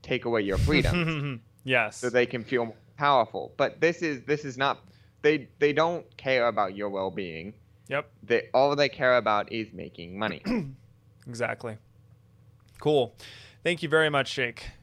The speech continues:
Speaker 2: Yeah, for, for breaking those down. And, uh, we'll definitely have both of those, uh, linked in the description below this episode, whether it's a podcast or, uh, you're watching this on one of our pro First Amendment platforms or YouTube or whatever,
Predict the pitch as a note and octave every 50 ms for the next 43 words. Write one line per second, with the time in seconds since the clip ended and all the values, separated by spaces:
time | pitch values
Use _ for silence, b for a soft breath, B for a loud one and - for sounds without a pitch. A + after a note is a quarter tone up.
0 | - - - - C3+ C3+ B2+ A#2 G#2+ - - B2 A#2+ A#2+ A#2+ - - B2+ A2+ C3
1 | C3 C3 C3 B2 B2 A#2+ A#2 A2+ C3 B2+ B2+ C3 C3+ C3 B2 A#2+ B2 B2 A#2+ A#2+
2 | A#2+ A#2+ A#2+ C3+ C3+ B2+ D3 D3+ D3 - C#3 C3+ B2+ B2+ B2+ C3 A#2+ A2 - -
3 | C#3 C3 C3 B2+ C3+ A#2+ A2+ A#2+ A2+ A#2 A#2 A2+ A2+ A2 A2 - - - - -
4 | - A#2 A#2 G#2+ G#2+ A2 - C#3+ C#3 C3 B2 B2 A#2 - - - C#3 C3 B2+ B2
5 | A2+ A2 - - - - - - - B2 A2+ G#2+ A2 A2 A2 A#2 A2+ A#2 A#2 A2+
6 | A2+ A2 A2 A2+ - B2+ B2 B2 - - - C3 B2+ B2 B2+ B2+ B2 A#2+ A#2+ B2
7 | A#2 B2 A#2+ A#2+ A#2+ A2+ - - - D3 E3 F3 E3 - E3+ E3 D#3+ D#3 - -
8 | - - - - E3 F3+ F3+ E3 D3 C3+ C3 C3 B B B B B B B -
9 | C3+ C3+ C3 B2 A#2+ B2 B2+ B2+ C3 C3 C3+ C3 C3+ C#3 - - C3+ B2+ B2+ B2
10 | A#2+ - D3 C3+ A#2+ A#2+ A#2+ A#2+ A#2+ A#2 A#2 A#2 B2 A#2+ A#2+ A#2+ A#2+ A#2 A2+ A2+
11 | A2+ b b b b - - G3 F#3+ E3 F#3 F3 - - E3 D#3+ D#3 D#3 D3 -
12 | D#3+ D#3 D3+ D3 - D3 C#3+ C#3+ C#3 B2+ B2+ B2 B2+ C#3+ D#3+ D#3 - - C#3+ C#3
13 | C#3 C3 B2 B2 B2 A#2+ C3 C3+ C3+ B2+ B2 A#2 A#2